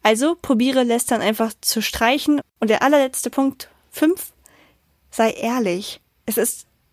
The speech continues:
nie gut, jemandem etwas vorzumachen. Sei ehrlich in allen Bereichen deines Lebens, aber konstruktiv. Wenn die Person deine Meinung will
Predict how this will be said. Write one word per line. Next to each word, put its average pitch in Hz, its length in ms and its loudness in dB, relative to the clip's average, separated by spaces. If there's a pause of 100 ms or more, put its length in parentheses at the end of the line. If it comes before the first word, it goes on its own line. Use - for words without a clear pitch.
(220)
nie 294 420 4
gut, 277 360 0 (680)
jemandem 240 340 2
etwas 220 200 0
vorzumachen. 196 760 -2 (280)
Sei - 220 4
ehrlich 226 500 2 (180)
in 233 220 -2
allen 269 300 4
Bereichen 240 400 0
deines 226 240 0
Lebens, 254 540 2 (120)
aber 233 240 0
konstruktiv. 208 960 -6 (580)
Wenn 226 360 4 (340)
die 240 80 -2
Person 262 480 4
deine 233 220 2
Meinung 233 440 2
will 208 280 0